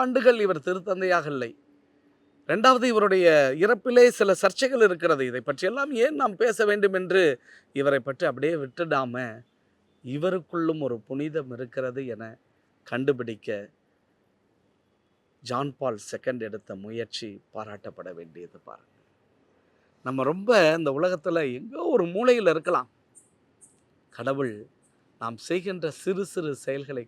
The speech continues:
கூட யாரோ ஒருவர் மூலம் நிச்சயம் அங்கீகரிப்பார் என்பதற்கு இந்த புனிதர் அருளாளர்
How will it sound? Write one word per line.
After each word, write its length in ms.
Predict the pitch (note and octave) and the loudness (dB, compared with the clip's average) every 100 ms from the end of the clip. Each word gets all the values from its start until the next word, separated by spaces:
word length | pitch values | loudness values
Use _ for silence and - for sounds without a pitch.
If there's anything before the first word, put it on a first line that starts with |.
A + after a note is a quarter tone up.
| - | -10
கூட 120 | B2+ A2 _ _ _ _ _ _ - A2+ | -10 -10 _ _ _ _ _ _ -8 -2
யாரோ 340 | D3+ F#3 G#3+ C4 G#3 D#3+ | 0 4 4 2 0 2
ஒருவர் 340 | E3+ E3 D3+ C#3+ | 2 2 0 -2
மூலம் 300 | D3+ C#3+ A#2+ _ _ _ - | 0 0 -2 _ _ _ -8
நிச்சயம் 600 | C3 D3+ - G3+ F#3+ F3+ _ C3 | -8 -4 0 0 0 -4 _ -6
அங்கீகரிப்பார் 840 | C#3+ E3+ F#3 F3 F3 D#3+ E3+ E3+ D#3+ | -6 -4 -4 -2 -2 -4 -4 -2 -4
என்பதற்கு 520 | B2+ A#2+ A2+ G#2 A#2+ A2 - _ _ _ _ _ | -6 -6 -8 -12 -12 -12 -12 _ _ _ _ _
இந்த 280 | A2+ A#2+ A2+ G#2+ G2 - _ - | -10 -8 -6 -8 -8 -16 _ -12
புனிதர் 440 | B2 C3 A#2+ A2 _ _ A2 | -6 -6 -4 -6 _ _ -14
அருளாளர் 520 | A2+ A2+ G#2+ G#2 | -10 -6 -8 -10